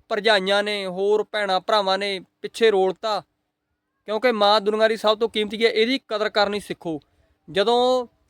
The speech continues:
ਤੁਹਾਨੂੰ ਛੋਟੇ ਜਿਹੇ ਹੁੰਦਿਆਂ ਨੂੰ ਉਹ ਪਾਲਦੀ ਆ, ਸਾਰਾ ਕੁਛ ਕਰਦੀ ਆ, ਉਹਨੇ ਆਪਾਂ ਨੇ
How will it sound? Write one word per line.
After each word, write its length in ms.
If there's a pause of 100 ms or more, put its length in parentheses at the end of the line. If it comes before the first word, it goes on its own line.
(200)
ਤੁਹਾਨੂੰ 300
ਛੋਟੇ 280
ਜਿਹੇ 100
ਹੁੰਦਿਆਂ 340
ਨੂੰ 260 (340)
ਉਹ 120
ਪਾਲਦੀ 600
ਆ, 120
ਸਾਰਾ 280
ਕੁਛ 200
ਕਰਦੀ 440
ਆ, 220 (420)
ਉਹਨੇ 380
ਆਪਾਂ 380
ਨੇ 280